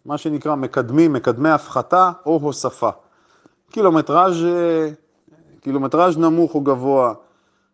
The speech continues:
מספר ידיים וכו'. אבל חלק מאותם קריטריונים, בסופו של דבר לא יכולים, או כל הקריטריונים, לא מכסים את כל האפשרויות, את כל קשת האפשרויות. מה שאומר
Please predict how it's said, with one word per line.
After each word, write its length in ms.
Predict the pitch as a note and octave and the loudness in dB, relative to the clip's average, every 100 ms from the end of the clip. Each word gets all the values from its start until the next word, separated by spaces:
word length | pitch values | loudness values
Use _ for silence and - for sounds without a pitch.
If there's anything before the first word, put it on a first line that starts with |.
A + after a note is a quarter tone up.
| _ | _
מספר 520 | B2 - - D#3 D3 C3 | -12 -6 2 4 2 -2
ידיים 760 | A#2+ B2+ A#2 D3 E3 D#3 C3 A2+ _ _ _ A2 | -4 -2 2 4 4 2 -2 -6 _ _ _ -8
וכו'. 380 | A#2+ C3+ C#3+ A#2 E2+ - _ _ | -4 -4 -4 -6 -6 -12 _ _
אבל 300 | A2 E3+ G3 | 0 2 2
חלק 320 | E3+ G3 G3 E3+ | 2 0 0 0
מאותם 380 | D#3+ D3 F3 | -2 0 -2
קריטריונים, 720 | D#3+ D3+ D3 C#3+ D3 B2 B2+ D#3+ _ _ _ _ _ | 0 -2 -2 0 0 -2 -6 -10 _ _ _ _ _
בסופו 300 | - C3+ G3 | -10 0 0
של 120 | E3+ | 2
דבר 300 | C#3+ C3+ D3+ | 2 2 0
לא 160 | E3 A3 | 0 -2
יכולים, 560 | G#3+ G#3+ G3+ D#3+ C3 A#2+ | -2 0 0 -2 -4 -12
או 120 | B2 | -8
כל 160 | - G#3+ | 0 2
הקריטריונים, 580 | G3+ D#3+ C3+ C3 C#3+ C#3+ | 2 -2 -2 -4 -4 -2
לא 100 | F3 | -2
מכסים 480 | G3+ G3 - F#3 E3 | -4 -8 -6 -4 -4
את 100 | - | 0
כל 200 | D#3 D3+ | 2 2
האפשרויות, 540 | - C#3 C3 C3 B2 | 0 -2 0 0 -2
את 80 | A2 | -4
כל 180 | D#3+ C#3+ | -2 -2
קשת 320 | C#3+ C#3 B2 | -2 -4 -4
האפשרויות. 580 | A#2 A2 A2 G#2 G2 F2 _ _ _ _ _ _ _ _ _ - - | -4 -4 -4 -2 -2 -6 _ _ _ _ _ _ _ _ _ -8 0
מה 120 | G3 | 0
שאומר 600 | G#3 G3+ F#3+ A#3 G#3 | 2 0 0 0 0